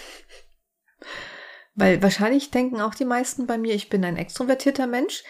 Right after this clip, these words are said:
Das liegt aber lediglich daran, dass ich entweder dann in einer Situation bin, wo es dann gerade für mich angenehm ist, oder weil ich gerade in einer Phase bin, wo es für mich angenehm ist,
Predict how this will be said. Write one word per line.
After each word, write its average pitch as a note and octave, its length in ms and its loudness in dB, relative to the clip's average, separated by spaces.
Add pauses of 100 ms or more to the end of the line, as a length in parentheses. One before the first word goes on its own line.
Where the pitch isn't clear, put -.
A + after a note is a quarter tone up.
(200)
Das G3 140 -2
liegt B3+ 200 0
aber G3+ 240 2
lediglich B3 520 0
daran, F3 380 0 (480)
dass G3+ 220 -2
ich - 260 -4
entweder G3+ 380 0
dann F#3+ 200 2
in D#3 160 -4
einer F3 220 -2
Situation E3+ 680 -2
bin, D#4+ 140 4 (180)
wo G3 140 0
es F#3 120 -4
dann F3+ 140 0
gerade E3+ 600 -2
für - 160 -4
mich E3+ 280 -6
angenehm B3 500 4
ist, - 460 -2 (240)
oder F3 260 -4
weil E3 60 0
ich D#3+ 100 -6
gerade E3 220 -4
in D#3+ 80 -4
einer - 160 -4
Phase F#3 380 -2
bin, C4+ 280 0
wo C4+ 60 2
es C4+ 120 -2
für C#4 80 -4
mich C#4 220 -2
angenehm C4 380 0
ist, - 260 -2